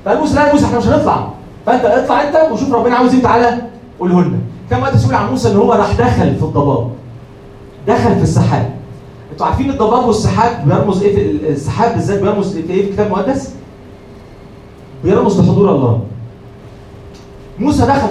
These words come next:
في حضور الله، والشعب رفض يخش في حضور الله. النار اللي كانت فوق الجبل دي بتتكلم عن طبيعة الله. الكتاب المقدس بيكلمنا إن إلهنا نار آكلة.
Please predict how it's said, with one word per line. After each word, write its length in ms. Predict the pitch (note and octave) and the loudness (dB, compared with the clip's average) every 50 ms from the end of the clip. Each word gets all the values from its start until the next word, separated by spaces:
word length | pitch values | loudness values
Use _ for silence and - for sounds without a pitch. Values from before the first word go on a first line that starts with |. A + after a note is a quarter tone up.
| - | 0
في 60 | - - | 0 -2
حضور 200 | - D#3+ D#3 C#3+ | 0 0 0 0
الله، 200 | B2 A#2 A2 G#2+ - - - - - - - - - - - - - - - - - - - - - - - - - - - - - - - | 0 0 -2 -4 -6 -8 -10 -16 -16 -16 -16 -18 -18 -18 -20 -20 -20 -20 -20 -20 -20 -20 -20 -20 -20 -20 -20 -20 -20 -20 -20 -20 -20 -18 -14
والشعب 340 | C3+ - - A3+ - - G3+ | -12 -6 -2 0 0 0 0
رفض 240 | G#3+ A3 G3+ F#3 F3+ | -2 -2 -2 -4 -4
يخش 200 | - F#3 F3+ F#3 | -4 -4 -4 -4
في 100 | - D3 - - | -4 -6 -6 -4
حضور 180 | C#3+ - B2 | -4 -2 -2
الله. 200 | A2+ G#2 G2 F#2+ - - - - - - - - - - - - - - - - - - - - - | -2 -2 -4 -8 -10 -16 -16 -20 -20 -20 -20 -20 -20 -20 -20 -20 -20 -20 -20 -20 -20 -20 -20 -12 -8
النار 380 | F3+ F3+ F3+ G#3+ C#4 D#4+ E4+ E4+ | -6 -4 -2 0 2 2 2 2
اللي 140 | - G#3 | 0 0
كانت 260 | G3+ B3+ C4+ B3+ - - | 0 0 -2 -2 -4 -4
فوق 180 | - A#3 G#3 | -4 -4 -4
الجبل 300 | F#3+ F3+ G3 G#3 G3+ G3 - - | -4 -2 -2 0 0 0 0 -2
دي 60 | - | -6
بتتكلم 440 | - - - - G3+ G#3 G#3 G3+ - | -8 -10 -10 -4 -4 -2 -2 -2 -2
عن 160 | D3+ D3+ D3+ | -4 -6 -6
طبيعة 280 | D#3 C#3+ - - - - | -6 -4 -4 -4 -4 -4
الله. 260 | - A#2 - - F#2+ F2+ - - - - - - - - - - | -4 -6 -6 -6 -8 -10 -12 -14 -16 -20 -20 -20 -20 -20 -20 -10
الكتاب 200 | - B3 C#4 C4+ | -6 -4 -2 -2
المقدس 320 | B3+ C4 C4 C4+ - - | -2 -2 -4 -4 -6 -6
بيكلمنا 440 | F#3 F3+ - - G3 A#3 B3 A#3 A3 | -6 -4 -2 0 0 0 2 2 0
إن 100 | G3 F#3 | 0 -2
إلهنا 760 | F3+ F3 F3 E3+ G3+ A#3 G#3 - - G#3+ B3 C#4 C#4+ C#4+ - - - - - - - - - - - C3+ D3 | -2 -4 0 0 2 2 2 0 0 0 0 0 0 -2 -6 -10 -14 -16 -18 -20 -20 -20 -20 -20 -18 -8 -4
نار 440 | F#3 A3 A#3+ B3+ C4+ C#4 C#4 C#4 - - - - - - - - - - - - - - - - - - - - - - - - | -2 0 2 2 0 0 -2 -4 -4 -6 -10 -12 -16 -18 -20 -20 -20 -20 -20 -20 -20 -20 -20 -20 -20 -20 -20 -20 -20 -20 -8 -2
آكلة. 400 | E3+ D#3+ E3 E3 - - - - | -2 -2 0 0 -2 -4 -4 -6